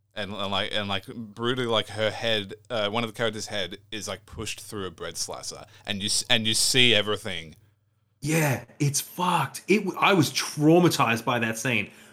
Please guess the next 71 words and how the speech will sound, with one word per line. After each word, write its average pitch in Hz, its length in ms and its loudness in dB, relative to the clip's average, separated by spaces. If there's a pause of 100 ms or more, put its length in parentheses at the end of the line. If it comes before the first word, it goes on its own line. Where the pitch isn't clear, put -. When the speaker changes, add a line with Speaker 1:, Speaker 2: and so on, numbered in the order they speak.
(160)
Speaker 2:
My 165 200 6
wife 170 240 6
Speaker 1:
I, 180 40 4
<laughs> 175 80 2
Speaker 2:
and 233 100 4
I 214 100 6
Speaker 1:
it's 135 80 2
Speaker 2:
actually 139 100 0
Speaker 1:
funny, 180 120 2
Speaker 2:
had 165 100 0
to 131 60 -4
Speaker 1:
I 151 80 4
loved 147 100 -2
Speaker 2:
pause 147 240 4
the 143 120 -2
Speaker 1:
it. 123 40 0
Speaker 2:
movie 120 320 0 (220)
Speaker 1:
<laughs> - 200 -6
Speaker 2:
and 135 160 2
be, 139 120 4
and 139 280 0
just 127 160 -2
take 143 240 0
that 113 160 0
in 110 140 -2
and 104 60 -4
be 113 80 -2
like, 110 200 -4
"Oh 131 80 2
my 143 200 2
God, 113 540 -4 (120)
I 123 180 2
c-, - 120 -6
I, 139 380 4 (280)
I 131 80 -2
cannot 147 320 -2
believe 131 420 4
what 120 120 0
we 120 100 0
just 120 240 -2
saw." 107 360 -2 (420)
That 143 240 2
was 139 120 4
the 135 100 0
stuff 131 280 -2
of 113 120 -4
nightmares. 98 460 -6
Speaker 1:
Well, 277 180 6
it's 185 160 2
the 208 80 -2
kind 196 240 -2
of 185 60 -8
thing 165 160 -6
too, 151 220 -4
right, 147 100 2
where 127 300 4
it's 135 240 -4
exactly 135 340 -4
what 143 120 -4
you 120 60 -6
said. 113 220 -4
You 107 100 -8
thought 117 220 -2
it 117 40 -2
might 117 140 -4
be, 113 60 -6
like, 104 180 -4
a 107 60 -14
kid's 98 400 -12
horror 95 240 -8
movie, 87 460 -16